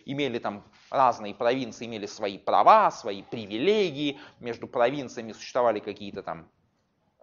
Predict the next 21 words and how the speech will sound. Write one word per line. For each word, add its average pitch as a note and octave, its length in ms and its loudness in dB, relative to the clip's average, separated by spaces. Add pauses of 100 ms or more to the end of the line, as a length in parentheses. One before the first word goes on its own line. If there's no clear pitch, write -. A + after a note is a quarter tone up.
(220)
границы, C#3+ 920 0
то - 340 -16
есть A2+ 120 -16
в - 20 2
этой A#2 200 0
провинции G#2 480 -2
одно A2+ 260 -2
можно, A#2 420 -2
в G2+ 40 -4
этой G2+ 180 -4
провинции G2 520 -4
можно F2+ 320 -8
другое, E3 520 2
да, G3+ 180 6
то C#3+ 60 -4
есть A#2+ 120 -10
такие B2+ 240 -6
вот A2+ 200 -6 (300)
местные, C3 680 -2
скажем F#2 400 -8
так, F2 240 -8